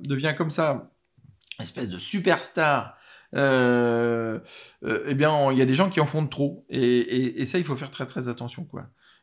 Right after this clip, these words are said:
Euh, il y a même, d'ailleurs, c'est arrivé, moi, je discutais avec quelqu'un qui, qui gérait les, les budgets pour les, les scientifiques dans l'Arctique, euh, il me dit, on, on,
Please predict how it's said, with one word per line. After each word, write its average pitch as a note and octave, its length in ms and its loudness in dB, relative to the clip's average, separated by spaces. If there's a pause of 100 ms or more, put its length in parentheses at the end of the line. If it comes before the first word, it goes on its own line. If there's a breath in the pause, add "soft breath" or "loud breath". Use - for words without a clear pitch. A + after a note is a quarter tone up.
(140 soft breath)
Euh, G#2+ 180 -4
il A2 60 -6
y B2+ 60 2
a - 20 2
même, C3+ 520 2
d'ailleurs, C#3 300 4
c'est C3 200 -6
arrivé, B2 300 0
moi, C3+ 140 -2
je A2+ 60 -6
discutais B2 360 -6
avec B2 180 -2
quelqu'un B2+ 300 -6
qui, A2 340 -10 (460)
qui A#2+ 120 -6
gérait C#3 340 4
les, B2+ 160 4
les A#2+ 140 0
budgets B2+ 380 -2
pour C#3 180 -6
les, A2 200 -4
les A#2 120 -8
scientifiques C3 540 -6
dans B2+ 120 -4
l'Arctique, A3 500 2
euh, B2 140 2
il B2 80 2
me B2+ 60 -2
dit, F3+ 140 -4
on, C#3 180 -2
on, A#2+ 240 -8